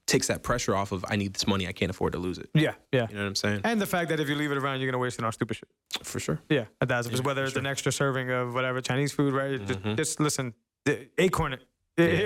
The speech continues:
Speaker 2: you
Speaker 1: Yeah,
Speaker 2: spend,
Speaker 1: acorn it. Yeah.
Speaker 2: yeah, you
Speaker 1: Cool.
Speaker 2: spend four fifty, put fifty in there. You good.
Speaker 1: Right.
Speaker 2: Yeah, yeah.
Speaker 1: Right.
Speaker 2: But that, that works too. Um, uh, it's also a good point to let people know that there's such a, the, the trend of stacking sats.
Speaker 1: Yeah.
Speaker 2: Right. That's another misleading thing that, you know, and the, you know,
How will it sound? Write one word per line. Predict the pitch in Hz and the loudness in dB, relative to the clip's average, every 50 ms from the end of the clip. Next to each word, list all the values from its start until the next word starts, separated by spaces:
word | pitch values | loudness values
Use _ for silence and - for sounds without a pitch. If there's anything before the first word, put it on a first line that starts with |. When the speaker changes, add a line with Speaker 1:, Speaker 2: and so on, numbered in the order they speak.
| 190 180 | 2 0
Speaker 2:
you | 202 | -2
Speaker 1:
Yeah, | 185 | -2
Speaker 2:
spend, | 170 110 127 196 185 160 | -2 0 0 0 0 -2
Speaker 1:
acorn | - - - 170 143 110 | -2 -2 0 2 2 2
it. | 95 - - | 0 -2 0
Yeah. | - 170 | 2 2
Speaker 2:
yeah, | 180 185 190 208 202 | 2 2 2 0 0
you | 185 | 0
Speaker 1:
Cool. | 180 185 | 0 -2
Speaker 2:
spend | - - 220 208 202 | 0 0 0 0 2
four | 202 220 214 | 2 0 0
fifty, | 208 214 226 190 214 | 2 0 -2 -2 0
put | 170 202 208 | 0 0 0
fifty | - 208 196 151 170 156 | 2 0 2 2 2 2
in | 147 139 | 2 2
there. | 135 135 | 0 0
You | 147 156 | -2 -2
good. | 147 139 147 131 95 | -2 0 0 0 -2
Speaker 1:
Right. | 92 - | -2 0
Speaker 2:
Yeah, | 156 156 151 | 0 2 2
yeah. | 143 147 143 131 | 2 2 0 0
Speaker 1:
Right. | 110 95 92 - - | -2 -2 -4 -2 0
Speaker 2:
But | - 147 135 | 0 2 2
that, | 175 180 180 160 | 2 0 2 0
that | 180 175 170 | 0 2 2
works | 170 170 156 131 - | 2 0 0 0 0
too. | - 175 165 151 151 147 | 2 4 4 4 4 2
Um, | 147 147 143 143 139 135 131 127 - | 2 2 0 0 0 -2 -4 -2 2
uh, | - 175 180 160 160 | 4 4 4 4 2
it's | 175 147 - | 2 4 4
also | 226 240 - - 170 | 2 4 2 2 2
a | |
good | 151 147 139 | 2 0 2
point | - 151 151 139 - | 2 2 2 4 2
to | 143 | 2
let | 143 143 131 | 2 2 2
people | - 139 123 135 139 | 0 -2 0 0 0
know | 139 135 131 | 2 0 0
that | 127 135 135 131 131 - - _ _ _ _ _ _ | 0 0 0 0 -2 -6 -10 _ _ _ _ _ _
there's | 151 143 - | 2 2 4
such | 170 156 - - | 0 0 2 2
a, | 151 143 139 131 | 2 2 2 2
the, | 135 156 151 - 135 | 2 2 2 2 0
the | 151 143 | 0 2
trend | - - 175 156 147 135 | 2 2 0 0 0 -2
of | - | 0
stacking | - 165 151 139 - 135 | 2 2 2 2 0 -2
sats. | - - 170 151 113 110 - - - _ _ _ _ _ | 0 2 0 0 0 -4 -12 -16 -18 _ _ _ _ _
Speaker 1:
Yeah. | - 113 101 90 90 - - _ - | 0 0 2 2 -2 -6 -6 _ 2
Speaker 2:
Right. | 147 147 147 143 | 4 4 4 2
That's | 127 156 160 - | 2 0 2 2
another | 160 160 156 151 143 | 0 0 0 0 0
misleading | 147 151 151 - - 151 151 143 135 135 131 | -2 0 -2 0 0 0 2 2 0 -2 0
thing | - 147 147 143 139 135 127 120 113 | 2 2 2 4 0 0 -4 -4 0
that, | 131 135 131 131 123 120 - _ _ _ | 0 2 2 2 0 -2 -6 _ _ _
you | 156 143 | 2 4
know, | 135 131 127 123 | 4 2 0 0
and | 147 151 147 | 0 -2 -2
the, | 147 - 143 135 | -2 -4 -4 -4
you | 147 | -2
know, | 135 131 127 120 113 | -2 -2 -4 -4 -8